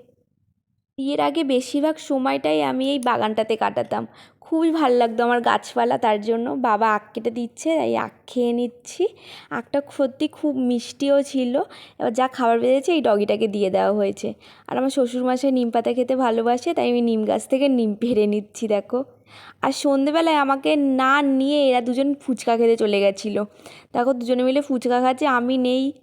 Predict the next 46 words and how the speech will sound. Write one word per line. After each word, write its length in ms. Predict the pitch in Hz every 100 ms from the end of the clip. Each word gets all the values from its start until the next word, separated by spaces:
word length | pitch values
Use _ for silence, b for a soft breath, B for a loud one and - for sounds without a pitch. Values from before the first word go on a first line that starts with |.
| -
সত্যি 280 | 262 226 240
কথা 180 | 240 233
বলতে, 240 | 247 262 294
আমি 180 | 269 254
বাড়িতে 400 | 226 196 208 226
ছিলাম, 300 | 247 247 254
আমার 100 | 240
খুব 160 | 254 247
কষ্ট 300 | 214 214 233
হচ্ছিল 380 | 226 226 240 247
গরমে। 480 | 214 208 214 254 311 B 320 B B
আর 160 | - 220 -
আইসক্রিমও 680 | - 240 - - 277 285 285
খেয়েছে, 480 | 285 202 202 214 220 -
আমার 240 | - 240 240
জন্য 200 | 262 269
কিছুই 380 | 254 - 254
নিয়ে 220 | 233 214 196
যায়নি, 280 | 202 208
শুধু 160 | 220 240
একটু 200 | 254 277
ফুচকা 420 | - 247 - 208
নিয়ে 220 | 196 196
গেছে। 300 | 196 202 220 226 B B B
এত 160 | - -
কিছু 260 | 269 285 311
খাওয়া 300 | 294 269 254
দাওয়ার 200 | 262 285
পর 160 | 240
তো 140 | 240 285
শরীরটা 400 | - 262 247 269
খারাপ 360 | - 233 233 240
হয়ে 180 | 254 247
গেছে, 260 | 240 233
পেট 420 | 262 - 233 - -
খারাপ 280 | 254 226
হয়ে 240 | 226 226 220
গেছে। 380 | 220 214 269 339 B B B
এবার 180 | - 226 226
তাই 160 | 226
মা 280 | 240 220 208
ওর 120 | 214
জন্য 180 | 208 226 240
ডাব 260 | 208 185 196
নিয়ে 260 | 220 220 226
এসছে, 420 | 226 - - 381